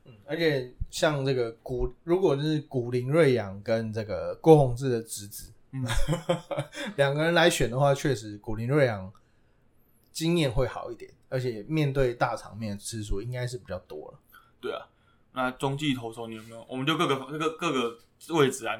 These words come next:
Speaker 1: 嗯。
Speaker 2: 想一个，或是中继后援投手，你有没有觉得哪一个选手值得入选的？这大家没有列到的就是吴俊伟、小黑。
Speaker 1: 嗯。
Speaker 2: 他心脏也很大颗，他可以自己追满垒，然后自己解决他。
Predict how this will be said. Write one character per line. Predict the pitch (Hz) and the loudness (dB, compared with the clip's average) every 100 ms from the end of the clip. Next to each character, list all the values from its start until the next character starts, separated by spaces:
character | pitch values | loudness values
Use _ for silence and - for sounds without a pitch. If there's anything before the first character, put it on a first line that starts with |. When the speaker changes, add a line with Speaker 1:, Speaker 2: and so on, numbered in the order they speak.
| 117 | -10
Speaker 1:
嗯。 | - 113 | -12 -12
Speaker 2:
想 | - 113 117 | -6 -6 -6
一 | 117 | -4
个， | 123 110 | -2 -2
或 | 113 135 | -6 -8
是 | 127 131 | -6 -4
中 | 147 147 151 | -2 -2 -2
继 | 147 | -2
后 | 139 135 120 | 0 0 -2
援 | 113 | -4
投 | 113 | -10
手， | 117 | -10
你 | 113 | -10
有 | 117 | -8
没 | |
有 | 120 | -8
觉 | 117 113 | -8 -8
得 | |
哪 | 110 | -8
一 | 113 | -10
个 | 113 | -12
选 | 117 | -16
手 | 113 107 107 - - - - - | -14 -14 -14 -20 -20 -20 -18 -12
值 | - 117 | -8 -6
得 | 107 117 | -2 -2
入 | 123 123 | 0 -2
选 | - 104 - | -4 -18 -20
的？ | - _ | -20 _
这 | 120 - - _ - | -20 -20 -20 _ 4
大 | 156 | 6
家 | 147 147 | 6 0
没 | 139 | -2
有 | 117 - | -4 -4
列 | 135 123 | 0 0
到 | 123 117 | 2 0
的 | 110 | -2
就 | |
是 | 120 | -10
吴 | 123 117 | -10 -10
俊 | 127 117 | -10 -10
伟、 | 98 - - | -14 -20 -10
小 | 123 113 | -6 -4
黑。 | 117 117 - _ | -6 -10 -14 _
Speaker 1:
嗯。 | 139 123 113 107 - | -16 -16 -20 -20 -10
Speaker 2:
他 | - | -4
心 | 139 147 | 0 0
脏 | 135 | -2
也 | 120 | -4
很 | 110 | -6
大 | 104 | -10
颗， | - - - | -12 -18 -8
他 | - | -2
可 | 139 | 2
以 | 135 110 | 2 2
自 | 139 | 0
己 | 127 | -2
追 | 104 127 | 0 -2
满 | 120 113 | -2 -6
垒， | 113 113 - | -8 -10 -10
然 | 110 | -14
后 | 113 | -14
自 | - 123 | -12 -12
己 | 113 | -2
解 | - 143 | 2 2
决 | 131 | 0
他。 | 117 123 | 0 0